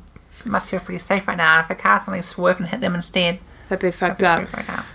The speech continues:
Speaker 2: All right, and there's no one even driving it, so why would it swerve?
Speaker 1: Yeah.
Speaker 2: Okay, let's just, yeah, go with that, Jazz.
Speaker 1: Go with that. Straight
Speaker 2: 'Cause
Speaker 1: ahead.
Speaker 2: I'm gonna say, I don't care if you're fat, I don't care if you're skinny. If you die, it's just as sad.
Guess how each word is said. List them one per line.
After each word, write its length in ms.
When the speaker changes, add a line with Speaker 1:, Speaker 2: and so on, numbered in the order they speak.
Speaker 2:
All 100
right, 200
and 160
there's 160
no 80
one 100
even 160
driving 320
it, 140
so 80
why 240
would 80
it 100
swerve? 480
Speaker 1:
Yeah. 380
Speaker 2:
Okay, 340
let's 280
just, 320
yeah, 280
go 160
with 140
that, 180
Jazz. 240
Speaker 1:
Go 60
with 80
that. 80
Straight 220
Speaker 2:
'Cause 80
Speaker 1:
ahead. 260
Speaker 2:
I'm 220
gonna 120
say, 280
I 160
don't 120
care 120
if 80
you're 80
fat, 220
I 40
don't 120
care 100
if 60
you're 80
skinny. 480
If 200
you 80
die, 580
it's 160
just 260
as 100
sad. 440